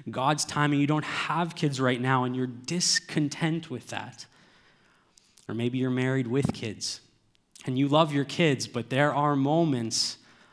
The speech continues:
when you think back to those married days when you didn't have kids.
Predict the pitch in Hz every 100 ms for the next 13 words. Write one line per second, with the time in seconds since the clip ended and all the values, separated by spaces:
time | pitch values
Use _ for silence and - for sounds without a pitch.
0 | _ _ _ - 110 113 113 104 - -
1 | _ _ _ _ _ - 139 131 135 143
2 | 147 - 131 131 131 - - - 127 120
3 | 127 131 135 127 127 127 120 120 117 123
4 | 113 113 110 - 107 98 -